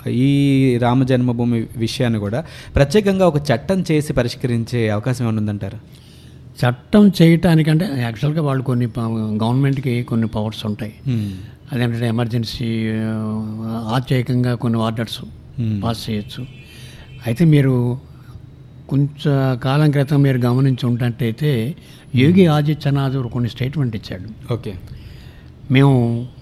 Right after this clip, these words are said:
Speaker 2: కోర్టు కొంత సమయం ఇస్తున్నాం,
Speaker 1: మ్మ్.
Speaker 2: అది పరిష్కారం కాకపోతే మేము దానికోసం వెయిట్ చేయమన్నాడు."
Speaker 1: ఓకే.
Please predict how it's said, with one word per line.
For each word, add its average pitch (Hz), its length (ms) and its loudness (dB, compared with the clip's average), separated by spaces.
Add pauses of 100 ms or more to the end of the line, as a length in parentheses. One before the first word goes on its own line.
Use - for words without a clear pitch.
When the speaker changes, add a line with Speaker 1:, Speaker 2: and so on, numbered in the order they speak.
(240)
Speaker 2:
కోర్టు 160 320 0
కొంత 143 200 2
సమయం 127 400 -2
ఇస్తున్నాం, 110 420 -8 (300)
Speaker 1:
మ్మ్. 104 300 -4 (160)
Speaker 2:
అది 117 120 -2
పరిష్కారం 139 580 -2
కాకపోతే 127 340 -2
మేము 127 160 -2
దానికోసం 113 480 -4
వెయిట్ 110 300 -4
చేయమన్నాడు." 92 760 -8
Speaker 1:
ఓకే. 107 220 -12